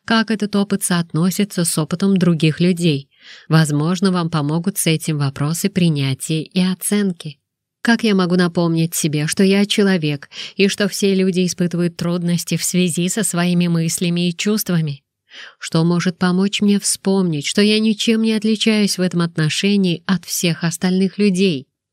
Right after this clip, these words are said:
Как я могу признать и принять эти мысли и чувства такими, какие они есть? Как я могу запомнить, что я не единственный, кто испытывает подобные трудности?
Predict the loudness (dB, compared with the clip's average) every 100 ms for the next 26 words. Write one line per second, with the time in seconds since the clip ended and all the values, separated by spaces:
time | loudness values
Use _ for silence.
0 | _ _ _ _ _ _ 0 0 0 -2
1 | -2 -2 2 2 4 2 2 -2 -2 -2
2 | 0 0 0 0 0 0 0 -2 -2 -2
3 | -4 -2 -2 -2 -2 -2 0 0 -2 -4
4 | -2 0 0 0 0 0 0 -4 -12 -20
5 | _ _ _ _ _ _ 0 2 2 0
6 | -2 -2 -2 -4 -2 0 0 0 -4 -6
7 | -6 -2 0 2 2 2 2 2 0 -2
8 | -2 -2 -2 0 -2 0 -2 -2 -2 -2
9 | -2 0 0 0 -2 -2 0 0 0 -2
10 | -4 -16